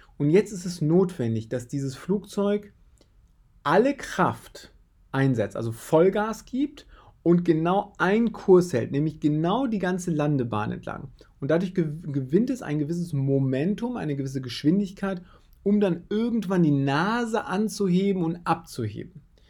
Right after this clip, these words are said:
Jetzt stellen Sie sich alternativ mal vor, der Pilot gibt Gas und dreht dann nochmal hier ab, dann, weil er hier nochmal was kurz abgreifen will und dann macht er hier und dann fährt er nochmal ein bisschen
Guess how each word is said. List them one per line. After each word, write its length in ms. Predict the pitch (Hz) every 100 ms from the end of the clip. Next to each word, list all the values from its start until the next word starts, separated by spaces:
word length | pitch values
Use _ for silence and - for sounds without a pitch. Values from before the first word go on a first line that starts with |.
| _ -
Jetzt 120 | 120
stellen 180 | 185 226
Sie 60 |
sich 120 | 226 -
alternativ 540 | 165 160 139 220 226
mal 140 | 214
vor, 400 | 185 - 208 220 - - -
der 80 | 147
Pilot 580 | - 147 165 247 285 - - _
gibt 240 | 139 131
Gas 500 | - 180 277 285 - - - _ _ _
und 260 | 170 175 -
dreht 320 | 147 156 208
dann 140 | 202 196
nochmal 260 | 160 147
hier 180 | 131 123
ab, 220 | 233 254
dann, 140 | 165 143
weil 120 | 135
er 80 | 123
hier 220 | 156 247
nochmal 300 | 214 208 202
was 200 | 185 - 175
kurz 220 | 170 185
abgreifen 580 | - 170 - 170 175 175
will 160 | 165 170
und 140 | 135
dann 80 | 131
macht 180 | 123 120
er 60 |
hier 320 | 117 165 226 226
und 140 | 147
dann 120 | 131
fährt 160 | - 123
er 80 | 117
nochmal 320 | 190 196 185
ein 60 |
bisschen 420 | 180 180 175 170